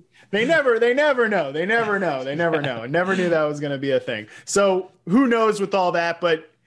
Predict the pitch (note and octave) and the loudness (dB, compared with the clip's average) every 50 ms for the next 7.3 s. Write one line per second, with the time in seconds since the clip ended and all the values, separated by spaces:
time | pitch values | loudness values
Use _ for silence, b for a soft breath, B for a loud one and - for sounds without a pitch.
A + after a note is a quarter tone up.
0 | _ _ _ _ _ _ _ - G#3+ G#3+ - G3+ F#3 E3 E3+ E3+ D#3+ D#3 D#3 - | _ _ _ _ _ _ _ -4 -4 -2 0 -2 -2 -2 -4 -4 -4 -4 -2 -4
1 | D3 C#3+ - D#3 D3 C3+ - - E3 E3+ D#3+ D#3 D3 D3 C#3 C3+ C3+ C#3+ C3+ A2 | -6 -4 -4 -6 -6 -6 -6 -4 -4 -4 -4 -4 -4 -4 -4 -4 -4 -6 -8 -8
2 | - - C#3 C3+ - - - C3+ C3 B2 A#2+ B B B B B B B B _ | -4 -2 -2 -2 -2 -4 -4 -2 -2 -2 -2 B B B B B B B B _
3 | - E3 G#3 C4 C#4 C4+ A3 G3+ - - F3+ - _ _ G3+ G3+ E3+ F#3 F#3 F3 | -4 -2 -2 0 -2 -2 -4 -6 -8 -14 -20 -20 _ _ -20 -10 -4 -2 0 0
4 | F3 D3+ C#3+ - - - F3+ E3 E3 D#3 C#3 C#3+ C#3+ D3+ - - D3 D3 C3+ C3+ | 0 -2 -6 -8 -4 0 2 2 2 2 0 -2 -4 -4 -4 -6 -10 -8 -6 -8
5 | B2+ A#2+ B2+ B2+ C#3+ D3 C3+ C3+ C3+ B2+ B2 A#2+ A2+ A2 A#2 B2 C3+ C3+ - - | -6 -4 -2 0 0 0 0 0 -2 -2 -2 -4 -6 -4 -2 -2 0 -2 -2 -2
6 | - C#3+ C#3 C#3 C#3 C#3 C#3+ C#3+ C#3+ C#3 C#3 C#3 C#3+ D3+ C#3+ C#3+ C#3+ C#3 - - | -2 0 2 2 2 2 0 -2 -2 -4 -4 -4 -4 -6 -6 -6 -6 -8 -10 -6
7 | - B2 A#2 A2 - - | -4 -4 -4 -4 -6 -12